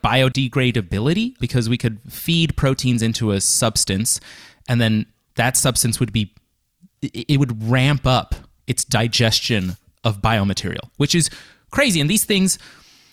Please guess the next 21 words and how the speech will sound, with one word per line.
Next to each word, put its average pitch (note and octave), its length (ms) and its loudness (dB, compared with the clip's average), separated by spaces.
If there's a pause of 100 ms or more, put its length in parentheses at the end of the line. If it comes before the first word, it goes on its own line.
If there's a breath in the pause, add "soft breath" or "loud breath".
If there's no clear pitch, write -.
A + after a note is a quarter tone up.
(320 loud breath)
could D3 300 0
never G#2+ 280 -2
have D3+ 220 -2
been G3 160 0
done A#3 180 0
before. - 420 -8
<laughs> - 100 -20
Um, C#3 580 6
like, A#2+ 440 4
this - 240 2
is D3+ 140 2 (360 loud breath)
actually D3 800 2 (320 loud breath)
an B2+ 160 4
insane A#2+ 680 2
improvement. D#3 520 2
This B2+ 200 2
is E3 160 2
wild. D3+ 460 2
These B2+ 180 2
are, C3+ 120 2
like, B2+ 220 -2